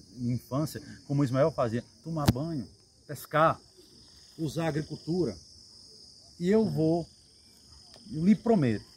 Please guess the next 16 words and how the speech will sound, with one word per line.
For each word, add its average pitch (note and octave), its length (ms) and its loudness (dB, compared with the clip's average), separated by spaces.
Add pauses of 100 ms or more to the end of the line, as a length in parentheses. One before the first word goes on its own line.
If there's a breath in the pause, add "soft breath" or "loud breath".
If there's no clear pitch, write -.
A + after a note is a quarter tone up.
Ivan, F2+ 240 -18 (440)
que C3 60 -4
eu B2+ 60 -2
vou C3+ 120 -2
estar D3+ 180 4
aqui B2+ 220 0
com C#3+ 120 -12
você, B2+ 480 -12
pra A#2+ 120 -4
o A2+ 80 -4
que E3+ 120 -10
você D3 280 -4
precisar, A#2+ 500 -6
lutando C#3 640 6 (200)
pela B2 160 -4
revitalização. A#2 880 -4